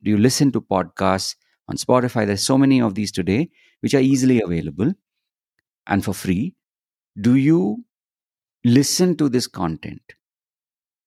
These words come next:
Right? Do you watch these videos by people that today are out there putting content which is designed to uplift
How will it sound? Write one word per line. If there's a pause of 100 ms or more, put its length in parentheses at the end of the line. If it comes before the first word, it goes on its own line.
(760)
Right?
Do
you
watch
these (260)
videos
by
people (420)
that
today
are
out
there
putting (720)
content
which
is (240)
designed
to
uplift